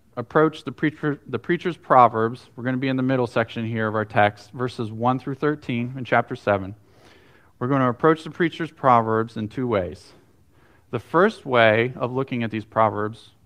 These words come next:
or the wisdom nuggets, is gonna be by cross-referencing them with New Testament passages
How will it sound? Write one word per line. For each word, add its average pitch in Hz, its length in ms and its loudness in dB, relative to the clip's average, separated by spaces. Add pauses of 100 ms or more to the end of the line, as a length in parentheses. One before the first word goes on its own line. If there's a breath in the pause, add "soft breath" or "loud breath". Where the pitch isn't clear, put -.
or 110 220 0
the 110 80 -2
wisdom 120 340 -2
nuggets, 107 540 -4 (400 soft breath)
is 127 160 -6
gonna 143 200 0
be 127 180 -4 (260)
by 123 120 4
cross-referencing 139 1000 0
them 120 160 -2
with 117 160 -8
New 127 160 -4
Testament 123 480 -4
passages 104 680 -2